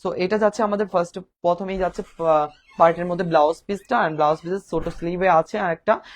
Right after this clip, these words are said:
and বড় স্লিভে আছে একটা, ঠিক আছে? আপনি যে কোনোটা পিছনে বা সামনে সবকিছু ক্যারি করতে পারবেন। তারপরে এক্সট্রা কাপড় দেওয়া আছে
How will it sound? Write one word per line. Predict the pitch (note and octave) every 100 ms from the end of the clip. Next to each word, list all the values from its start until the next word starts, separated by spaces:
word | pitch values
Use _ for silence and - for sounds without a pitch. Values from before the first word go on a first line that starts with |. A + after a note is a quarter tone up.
| - -
and | D#3+
বড় | D3 C#3+ D3+
স্লিভে | - E3 D3+ D3+
আছে | C#3 C3
একটা, | C3+ C3 B2+
ঠিক | D3+
আছে? | G#3 -
আপনি | D#3 D3+
যে | C#3
কোনোটা | C#3+ D#3 D3+ G3+ - _
পিছনে | - E3 E3 G3
বা | F#3
সামনে | D#3+ C3+ D3
সবকিছু | F3 D3+ - D3+
ক্যারি | C#3+ C#3
করতে | C#3 C#3+
পারবেন। | D#3+ D#3 G3
তারপরে | F#3 E3+ - F#3 -
এক্সট্রা | F3 - G3+
কাপড় | G3 D3+ - D#3+
দেওয়া | D3+ C#3+
আছে | C#3+ -